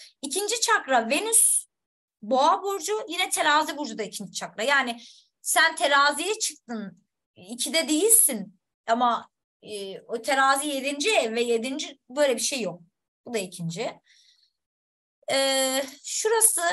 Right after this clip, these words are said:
üçüncü Aslan Burcu ve dördüncü, e, Yengeç Burcu Ay'la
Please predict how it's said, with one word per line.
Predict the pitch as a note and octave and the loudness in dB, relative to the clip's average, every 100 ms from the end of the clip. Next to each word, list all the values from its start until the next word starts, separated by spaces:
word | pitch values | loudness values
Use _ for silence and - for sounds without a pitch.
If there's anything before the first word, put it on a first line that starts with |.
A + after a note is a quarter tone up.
| - - - | -4 -12 -10
üçüncü | D4+ E4 D4 B3+ | -6 -4 -6 -6
Aslan | C4 A#3 A#3 - B3+ B3 | -4 -2 0 0 0 0
Burcu | A3+ F3+ G#3+ D4+ D4 | -4 -4 -4 -6 -6
ve | C4 B3 A3+ A#3 | -6 -4 -6 -4
dördüncü, | B3+ C4+ C#4 E4 D4 D4 D4 D4 _ _ | -2 -2 -2 -6 -8 -8 -8 -12 _ _
e, | G#3 | -4
Yengeç | G3+ G3+ G#3+ A#3 A#3+ D4 - | -2 -2 -2 -2 -2 -6 -8
Burcu | F#3 F3+ A#3+ | -8 -6 -2
Ay'la | G#3+ G#3+ G3+ | 0 0 0